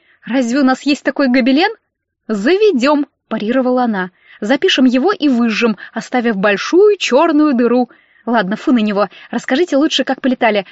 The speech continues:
Круто было, да?» Мы с Демьяном принялись делиться впечатлениями,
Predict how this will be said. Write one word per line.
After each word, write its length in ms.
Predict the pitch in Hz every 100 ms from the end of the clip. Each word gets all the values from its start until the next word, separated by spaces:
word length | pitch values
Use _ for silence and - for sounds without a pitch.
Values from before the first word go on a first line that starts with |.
| _
Круто 340 | - 269 - 220
было, 260 | 220 196
да?» 220 | 196 294 - _ _ _ _ _ _ -
Мы 320 | 196 269 349
с 60 | 226
Демьяном 540 | 254 226 220 247 226
принялись 420 | 220 208 208 208
делиться 380 | 214 208 202 220
впечатлениями, 800 | 208 202 214 208 202 202 202 196